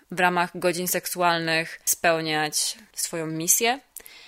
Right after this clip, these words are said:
W innym wypadku dochodzi do takiego procederu jak nielegalne macierzyństwo. Tak więc budzicie się w swoim szklanym domu, w szklanym mieszkaniu, zakładacie dokładnie takie same ubrania jak wasz sąsiad,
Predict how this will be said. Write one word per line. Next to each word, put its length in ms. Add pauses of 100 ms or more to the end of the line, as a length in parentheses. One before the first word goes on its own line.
(180)
W 60
innym 300
wypadku 800
dochodzi 480
do 180
takiego 340
procederu 600
jak 260
nielegalne 520
macierzyństwo. 760 (280)
Tak 160
więc 480 (280)
budzicie 440
się 400
w 60
swoim 640 (300)
szklanym 680 (100)
domu, 580 (200)
w 100
szklanym 380
mieszkaniu, 760
zakładacie 600
dokładnie 400
takie 240
same 260
ubrania 460
jak 140
wasz 160
sąsiad, 580